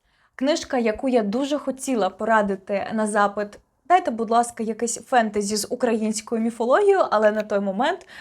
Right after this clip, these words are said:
першого тому в книгарні вже не було в наявності. "Зимове сонцестояння". Книжка, яку я неймовірно хотіла порадити на запит: "Підкажіть, будь ласка, почитати щось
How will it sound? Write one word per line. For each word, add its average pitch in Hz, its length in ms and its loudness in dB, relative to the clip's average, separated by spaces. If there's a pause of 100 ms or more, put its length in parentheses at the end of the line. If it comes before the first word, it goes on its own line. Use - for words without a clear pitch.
(120)
першого 220 480 6
тому 330 320 -2
в - 100 -12
книгарні 214 480 -4
вже 185 220 -2
не 208 100 -2
було 180 260 -2
в 180 80 -4
наявності. 180 600 -6 (1600)
"Зимове 311 400 4
сонцестояння". 233 880 -4 (180)
Книжка, - 580 0
яку 277 260 0
я 269 120 4
неймовірно 254 640 2
хотіла 208 380 -2
порадити 311 640 2 (300)
на 220 200 -2
запит: 214 480 4 (420)
"Підкажіть, 302 420 -4
будь 233 140 2
ласка, 214 320 2
почитати 226 760 -4
щось - 480 -6